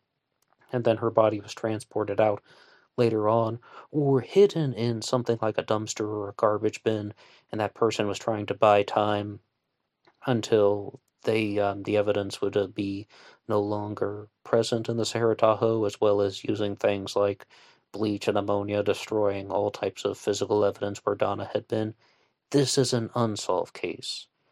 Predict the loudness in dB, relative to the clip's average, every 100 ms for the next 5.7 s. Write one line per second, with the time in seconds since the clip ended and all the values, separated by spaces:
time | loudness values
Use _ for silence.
0 | _ _ 0 2 4 4 4 4 2 2
1 | 2 0 -2 -2 0 2 0 -2 -16 -10
2 | -4 -2 -2 -8 _ _ _ _ _ 0
3 | 2 2 0 4 4 4 2 2 -2 -8
4 | -4 -2 -2 -2 -6 -4 -2 -2 -4 -8
5 | -10 -12 -18 _ 2 2 0